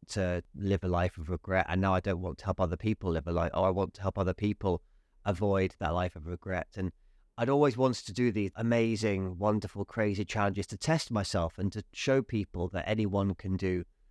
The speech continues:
anything they set their mind to, to actually prove it, not just talk about it in an Instagram post. And I saw this race, I'd had it in my mind for years, the Marathon des Sables, the, the world's toughest foot race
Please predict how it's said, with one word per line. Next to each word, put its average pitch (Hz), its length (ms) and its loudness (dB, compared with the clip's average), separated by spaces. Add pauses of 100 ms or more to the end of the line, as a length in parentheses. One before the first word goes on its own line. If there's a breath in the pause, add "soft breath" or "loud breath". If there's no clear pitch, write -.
(260)
anything 101 300 0
they 90 120 0
set - 220 -2
their 95 100 -2
mind 101 280 2
to, - 100 -8
to - 160 -8
actually 107 400 -2
prove 110 420 -2
it, - 140 -6
not 101 160 -2
just 107 200 -6
talk 107 280 0
about 87 380 -4
it - 100 -14
in 92 60 -6
an 90 180 0
Instagram 80 500 -4
post. - 360 -16 (580)
And 110 380 4 (220)
I 120 100 -2
saw 139 320 2
this 113 360 -2
race, 101 320 0
I'd 92 80 -2
had 120 180 2
it 131 60 0
in 110 60 0
my 104 120 4
mind 95 300 2
for - 120 -12
years, 90 320 0
the - 80 -12
Marathon 104 460 2
des 90 120 -4
Sables, 92 520 0
the, 92 220 0
the 92 140 -4
world's 101 280 2
toughest - 440 -8
foot - 180 -16
race 90 460 -6